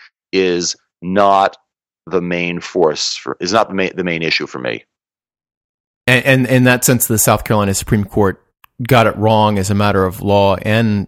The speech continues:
Speaker 2: and pragmatism for you.
Speaker 1: Uh, yeah. Um, you know, i-, if the, if the South Carolina Supreme, Supreme Court were convinced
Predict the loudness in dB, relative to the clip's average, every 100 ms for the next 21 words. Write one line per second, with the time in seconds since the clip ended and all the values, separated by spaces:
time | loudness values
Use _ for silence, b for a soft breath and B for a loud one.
0 | -4 -2 0 -2 -2 -2 -2 -2 -6 -6
1 | -8 -6 -6 -6 -8 _ _ _ _ _
2 | _ _ _ _ 4 6 6 4 4 4
3 | 2 -2 -10 -16 -2 2 4 6 4 2
4 | -2 -2 2 4 2 0 -6 -16 _ B
5 | B B _ 0 4 4 2 -2 -6 -4
6 | 0 0 2 4 4 4 2 -4 _ _
7 | _ _ -6 -6 -4 -2 2 2 2 2
8 | 2 -2 -6 -6 -6 -8 -14 -10 -6 -2
9 | -2 2 2 2 _ 0 0 0 -6 0
10 | 2 2 -2 -10 -10